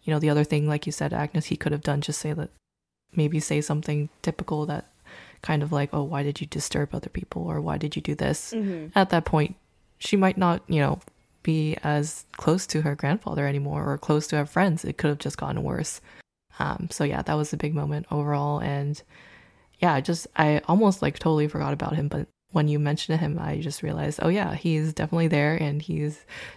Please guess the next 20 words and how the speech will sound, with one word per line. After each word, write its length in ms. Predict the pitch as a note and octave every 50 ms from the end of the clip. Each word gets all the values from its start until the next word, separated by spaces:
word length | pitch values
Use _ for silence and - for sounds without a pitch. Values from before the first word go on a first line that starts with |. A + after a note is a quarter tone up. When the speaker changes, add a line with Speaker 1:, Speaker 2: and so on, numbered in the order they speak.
| _ _
Speaker 1:
taking 240 | - F#3 F#3 F#3 F3
care 380 | - - D#3 D#3 E3 F3 F#3
of 280 | F#3+ - D3+ D3+ D3+ D3+ -
all 160 | - D3 D3+
these, 500 | D3+ E3 D#3 D#3 D#3 D#3+ D#3+ E3 D#3+ - - _ _ _ _ _ _ _ _ _ _ _ _ _ -
all 60 | D#3
these 160 | D3+ D#3+ D#3+ -
girls, 480 | - D3+ D3 D3 D#3 D#3+ F3+ F#3+ F#3
and 200 | E3 D#3 D3+ D3+
also 680 | E3 D#3 E3 - - E3 D#3 D#3 D#3 D#3 D#3 D3+ F3 - _ _ _
he 460 | - - E3+ D#3+ D#3 D#3 D#3 D#3 -
is 220 | - D#3 D3+ - -
accept-, 360 | D3+ - - G3+ - _ -
very 160 | - F3 F3+
accepting 400 | F3 - - F#3 F#3 - - E3
to 100 | - D3+
Rei 220 | D3 E3 D3 C#3+ D3
as 160 | C#3+ D3 -
well, 200 | C#3 B2+ - - D#3
so 340 | - - - - - E3